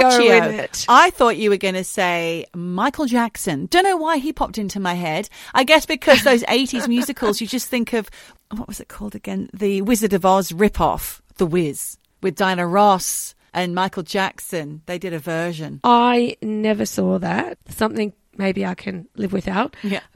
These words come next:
Speaker 2: The other, <laughs> the other person in this movie was an eighties actress called Jamie Gertz.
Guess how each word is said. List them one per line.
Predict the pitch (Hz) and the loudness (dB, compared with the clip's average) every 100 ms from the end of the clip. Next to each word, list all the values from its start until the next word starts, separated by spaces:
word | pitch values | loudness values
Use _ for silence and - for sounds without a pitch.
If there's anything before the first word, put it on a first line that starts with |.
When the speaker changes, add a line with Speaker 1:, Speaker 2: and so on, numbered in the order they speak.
| - | -2
Speaker 2:
The | 285 | 2
other, | 294 311 - 262 277 - | 6 6 6 4 4 0
<laughs> | |
the | 294 269 | -2 0
other | 269 285 | 4 2
person | 294 - 262 277 - | 0 0 0 0 0
in | 226 220 | 0 0
this | 220 214 | -2 -4
movie | 208 202 254 190 170 - - - | -4 -4 -2 -4 -4 -10 -18 -6
was | 247 233 | -2 0
an | 247 - | 0 0
eighties | 220 254 262 | 0 0 -2
actress | 226 214 - 226 190 - | 0 0 -2 -4 -4 -4
called | - 202 202 | -2 -2 -2
Jamie | - 208 196 196 | 0 2 2 -2
Gertz. | 202 190 180 - - - | -2 -2 -2 -6 -12 -12